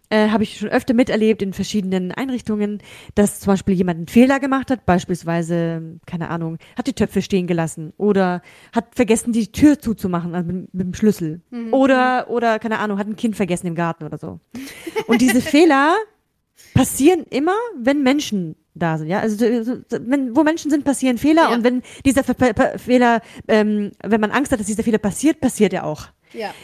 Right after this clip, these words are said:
Speaker 1: Ähm, und, und dann finde ich es zum Beispiel, ist ein absolutes No-Go, wenn man dann auf den Personen, denen es passiert, rumreitet. Also ich, ich, ich, ich verstehe, dass solche Dinge passieren. Das ist richtig scheiße, wenn du ein Kind verlierst. Es ist richtig scheiße, wenn du vergisst, die Haustür zu schließen, weil du,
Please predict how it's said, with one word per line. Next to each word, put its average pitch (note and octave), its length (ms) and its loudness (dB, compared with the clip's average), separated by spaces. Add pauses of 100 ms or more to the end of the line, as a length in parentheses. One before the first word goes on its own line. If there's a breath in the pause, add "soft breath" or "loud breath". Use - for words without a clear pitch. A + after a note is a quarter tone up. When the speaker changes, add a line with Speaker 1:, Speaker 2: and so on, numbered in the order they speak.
(140 loud breath)
Speaker 1:
Ähm, A3 460 0
und, - 240 -2 (280)
und G#3 180 -2
dann D#4+ 180 2
finde D4+ 240 2
ich C4 60 4
es C4+ 100 0
zum A3+ 80 -2
Beispiel, A3 280 2
ist G3+ 120 -2
ein G#3 80 -8 (100)
absolutes C4 580 2
No-Go, G#3 720 4 (220 loud breath)
wenn A3+ 140 4
man A#3+ 120 4
dann A#3 120 -4
auf A#3+ 220 0
den A3+ 160 2
Personen, A#3 420 4
denen A3 140 4
es - 80 0
passiert, B3 580 0 (520 soft breath)
rumreitet. F3+ 680 -2
Also G3 160 0
ich, E3+ 240 -2
ich, - 180 -2
ich, G3 160 -6 (220 loud breath)
ich A3 80 -2
verstehe, C4+ 420 4
dass C#4+ 140 2
solche A3 160 0
Dinge A#3 160 0
passieren. G#3+ 500 0 (100)
Das - 140 -8
ist - 180 -6
richtig - 260 -6
scheiße, F#3+ 360 -2
wenn B3 80 -2
du C4 60 -2
ein B3+ 80 -6
Kind C#4 180 -6
verlierst. D4 360 0
Es G3 120 -6
ist F#3+ 140 -8
richtig G#3 240 -8
scheiße, A3+ 400 -6 (260 loud breath)
wenn C4 140 2
du C4 60 0
vergisst, C4 420 0
die B3+ 100 0
Haustür B3 320 2
zu C4 80 -4
schließen, B3 300 -2
weil G3 80 2
du, F#3+ 100 0